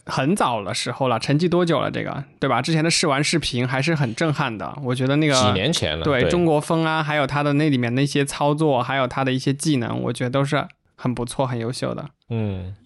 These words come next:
Speaker 1: 当然也是做期货的，<laughs> 看他什么时候
Speaker 2: 到时候看吧，
Speaker 1: 能玩。
Speaker 2: 就是是驴是马拿出来溜溜，
Speaker 1: 嗯。
Speaker 2: 对吧？就到时候溜了就知道了。现场肯定也会有一些知名的国内的游戏媒体啊，像游研社啊，或者是像 Gameker，他们应该都会去的。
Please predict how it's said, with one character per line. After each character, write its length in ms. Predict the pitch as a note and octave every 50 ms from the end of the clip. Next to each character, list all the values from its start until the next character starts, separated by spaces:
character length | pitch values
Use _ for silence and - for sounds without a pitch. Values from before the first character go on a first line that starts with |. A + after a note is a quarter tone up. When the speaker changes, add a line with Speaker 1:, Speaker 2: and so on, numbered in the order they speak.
| _ _ - _
Speaker 1:
当 120 | D#3 D#3
然 100 | D#3+ D3
也 60 | A#2+
是 40 | C3+
做 160 | C3 D#3+ D3
期 200 | C#3 - - C#3+
货 180 | - - C3 A2
的， 100 | - D3 - - - A3 A3 E3+ -
<laughs> 360 | G3+ D3+ - - - - -
看 200 | - - F3+ D#3+
他 120 | E3 D#3+ D#3
什 160 | D3+ - C3+
么 140 | B2+ C#3 D3
时 100 | - C#3+
候 240 | C3+ - C3+ C3 B2+
Speaker 2:
到 100 | D3 C#3+
时 100 | C#3 D#3
候 60 | C#3+
看 260 | D3 - - E3+ C#3 A2+
吧， 100 | - C3
Speaker 1:
能 100 | C#3 C#3
玩。 120 | B2 A2
Speaker 2:
就 80 | A#2 A#2+
是 540 | A#2+ B2 B2 A#2+ A#2 A2+ A2+ A2+ A2+ A2+
是 380 | A2 - - E3+ D#3 C3+ A#2+ A#2
驴 280 | G#2+ G#2+ A2 A2+ B2 C3+
是 220 | - - E3 D3
马 260 | C3 B2 G2+ D2 D2+
拿 300 | E2+ E2+ F#2 F#2+ F2+ G2+
出 200 | A2+ - - C3+
来 120 | B2 A#2 B2
溜 200 | D3 D#3 C3+ A#2
溜， 140 | A2 A#2+ C3
Speaker 1:
嗯。 80 | C#3 C#3
Speaker 2:
对 100 | A#2 G2+
吧？ 100 | G#2+ - D3 - - - _ _ -
就 120 | - F#2+ F#2+
到 180 | - B2+ A#2 A2+
时 100 | - A2
候 200 | A2 B2 A2+ A2+
溜 240 | A#2+ C3+ C#3 A#2+ G#2+
了 100 | G2 F#2+
就 100 | G#2 G#2
知 140 | G2 A2+
道 160 | A#2 B2 A#2 E2
了。 100 | - - - - - - - - -
现 180 | - G3+ G3 E3+
场 200 | D3 A#2+ F#2 F#2+
肯 160 | - A2+ G#2+
定 120 | C#3+ D#3+
也 140 | C#3 A2 G2
会 160 | G#2 D3 C#3
有 140 | A2+ F#2+ G2
一 40 | A2+
些 200 | A#2 - B2 A#2+
知 180 | A#2+ - B2+ B2+
名 220 | A#2+ G#2+ G#2 G#2+
的 100 | G#2+ A2
国 240 | G#2 - G2 G2 A2
内 140 | B2+ A#2+ A2
的 120 | G#2 G2
游 140 | F#2 F#2 G2
戏 140 | - B2 A2
媒 160 | F2+ F#2 A2+
体 160 | - - -
啊， 100 | - -
像 180 | - - G2+ G2+
游 140 | F#2+ F#2
研 180 | G2 F#2 F#2+ G#2
社 280 | - - B2 G#2+ G2 F#2
啊， 100 | E2+ F#2+
或 140 | A2 G2+
者 100 | F2 D2
是 160 | E2+ G2 F#2+ F#2
像 160 | - G2+ G2+
Gameker， 400 | G2+ G#2 G#2 A2 G#2+ - D#2+ C2+
他 140 | - E2+ E2+
们 120 | F#2+ G#2+
应 60 | G#2+
该 100 | G#2+ A2+
都 140 | A2 A#2+ A#2+
会 80 | C3 A#2+
去 180 | - - C#3+
的。 80 | -